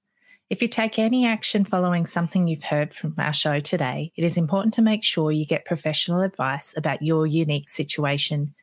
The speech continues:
before you proceed, whether that advice be legal, financial, accounting, medical,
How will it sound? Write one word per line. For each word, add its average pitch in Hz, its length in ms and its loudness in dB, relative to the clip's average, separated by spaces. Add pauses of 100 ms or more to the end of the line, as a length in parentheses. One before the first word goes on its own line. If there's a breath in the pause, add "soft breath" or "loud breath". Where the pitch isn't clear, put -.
(140)
before 160 340 0
you 147 140 0
proceed, 143 640 -4 (580 soft breath)
whether 185 240 2
that 175 180 0
advice 160 380 -2
be 143 240 -4
legal, 170 460 0
financial, 160 720 0
accounting, 170 680 0
medical, 170 540 0